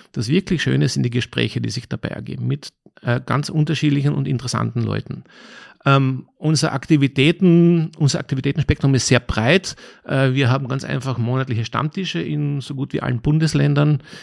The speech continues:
Äh, wir haben Special Interests Group, die auch ganz normale Sachen machen, wie zum Beispiel Weinverkostungen, äh, Bergtouren, äh, Skifahren gehen,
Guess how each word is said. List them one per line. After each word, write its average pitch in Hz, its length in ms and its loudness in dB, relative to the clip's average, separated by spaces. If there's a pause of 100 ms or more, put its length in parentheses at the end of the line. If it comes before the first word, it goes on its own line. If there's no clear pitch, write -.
(280)
Äh, 127 340 2 (180)
wir 143 180 -2
haben 123 220 -2
Special - 380 -2
Interests 160 500 2
Group, 151 320 0 (320)
die 147 220 -2
auch - 300 -6
ganz 123 240 -2
normale 120 340 2
Sachen 151 340 0
machen, 139 300 2
wie 127 100 2
zum 131 160 -2
Beispiel 117 400 -4 (380)
Weinverkostungen, 160 1200 2 (320)
äh, 131 260 -4 (100)
Bergtouren, 160 920 2 (200)
äh, 135 320 -2
Skifahren 160 520 2
gehen, 143 560 2